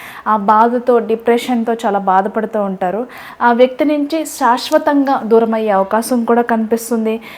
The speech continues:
కాబట్టి చాలా జాగ్రత్తగా ఉండండి. మీకున్న పెయిన్ని ఓవర్‌కమ్ చేసుకోవడానికి ప్రయత్నించండి. అలాగే ఇకపోతే <clears throat> బిజినెస్ లావాదేవీల్లో కూడా ప్రతి దాంట్లో మీ ఇన్వాల్వ్‌మెంట్ అనేది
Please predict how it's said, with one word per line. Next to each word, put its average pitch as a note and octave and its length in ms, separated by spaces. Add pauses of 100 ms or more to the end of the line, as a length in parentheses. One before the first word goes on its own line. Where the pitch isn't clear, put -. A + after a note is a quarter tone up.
(160)
కాబట్టి A#3+ 480 (960)
చాలా B3 160
జాగ్రత్తగా A#3+ 640
ఉండండి. A#3 460
మీకున్న A#3 400
పెయిన్ని A#3 480
ఓవర్‌కమ్ A#3+ 520
చేసుకోవడానికి G#3+ 760 (400)
ప్రయత్నించండి. G3+ 800 (120)
అలాగే C4+ 340
ఇకపోతే D4 560 (320)
<clears throat> C#4+ 420
బిజినెస్ D#4+ 440
లావాదేవీల్లో C4+ 760
కూడా A#3 260
ప్రతి C4+ 440
దాంట్లో C4+ 380
మీ B3+ 160
ఇన్వాల్వ్‌మెంట్ A3 640
అనేది G3+ 280